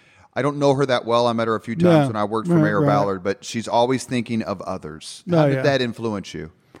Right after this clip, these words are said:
Speaker 2: Well, all along the way, you pick up with some really good leaders, and if you're smart and you keep your ears open and watch, you learn a lot.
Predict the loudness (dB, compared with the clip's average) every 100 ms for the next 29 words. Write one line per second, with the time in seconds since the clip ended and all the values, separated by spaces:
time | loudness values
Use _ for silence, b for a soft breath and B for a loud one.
0 | b b b b b _ _ _ 0 4
1 | 6 6 6 2 -6 -14 _ _ 0 4
2 | 6 6 6 6 6 4 4 2 2 0
3 | 0 0 0 -4 -8 -12 -16 -20 -20 _
4 | _ _ _ _ _ _ _ _ _ _
5 | _ -2 0 2 0 2 -2 0 2 2
6 | 2 0 0 2 2 0 -2 -4 -6 -8
7 | -6 -4 -4 0 2 4 2 0 -8 _
8 | _ -6 -2 0 0 0 0 4 4 4
9 | 0 -2 -4 -6 -6 -4 -2 0 -2 -4
10 | -4 0 0 -2 -4 -6 -8